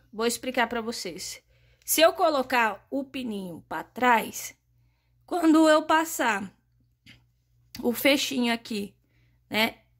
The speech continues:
encaixar, vamos supor,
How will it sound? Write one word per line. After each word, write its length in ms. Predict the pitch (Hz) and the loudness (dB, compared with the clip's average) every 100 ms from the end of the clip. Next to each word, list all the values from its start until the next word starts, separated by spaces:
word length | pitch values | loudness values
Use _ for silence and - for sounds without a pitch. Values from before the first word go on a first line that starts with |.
| _ | _
encaixar, 880 | 240 269 277 269 269 - 220 - 202 _ _ _ _ _ | -2 -2 2 0 0 -2 -2 -2 -8 _ _ _ _ _
vamos 180 | - 196 | -16 -14
supor, 500 | 226 - 202 190 | -14 -14 -12 -12